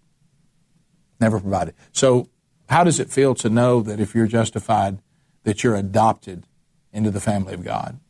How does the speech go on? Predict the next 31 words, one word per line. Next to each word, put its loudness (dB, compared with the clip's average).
It's -10
really 2
something -8
to -10
celebrate. -6
And 2
if 0
you're 4
not, 0
you -6
don't 2
think 2
that 0
that's 0
ever -2
happened 0
in 2
your 2
life, 0
that 0
is 2
available -2
to -18
you. -20
God, 2
uh, -2
is -6
not 2
withholding 2
this -4
fathership 0